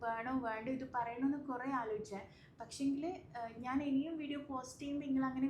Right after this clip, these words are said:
വിചാരിക്കൂലേ? അത് മാത്രമല്ല നിങ്ങൾ ഇനിയും വീഡിയോ കാണാനുള്ളേ. അപ്പം അങ്ങനെ ആ ഒരു തെറ്റിദ്ധാരണ മാറ്റാൻ വേണ്ടിയിട്ടാണ് ഞാൻ ഈ വീഡിയോ പോസ്റ്റ് ചെയ്യുന്നത് ട്ടോ. എനിക്ക് റൂം മാറുന്ന തൊട്ടിട്ട് എനിക്ക്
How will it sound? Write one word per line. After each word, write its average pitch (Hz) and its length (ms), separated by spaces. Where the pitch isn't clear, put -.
വിചാരിക്കൂലേ? 208 580
അത് 220 100
മാത്രമല്ല 240 420
നിങ്ങൾ 240 180
ഇനിയും 262 280
വീഡിയോ 254 180
കാണാനുള്ളേ. 226 560
അപ്പം 254 220
അങ്ങനെ 254 280
ആ - 20
ഒരു 277 120
തെറ്റിദ്ധാരണ 254 600
മാറ്റാൻ 226 360
വേണ്ടിയിട്ടാണ് 233 420
ഞാൻ 240 160
ഈ - 20
വീഡിയോ 226 200
പോസ്റ്റ് 196 340
ചെയ്യുന്നത് 190 260
ട്ടോ. 180 80
എനിക്ക് 302 220
റൂം 302 240
മാറുന്ന 285 400
തൊട്ടിട്ട് 240 360
എനിക്ക് 277 220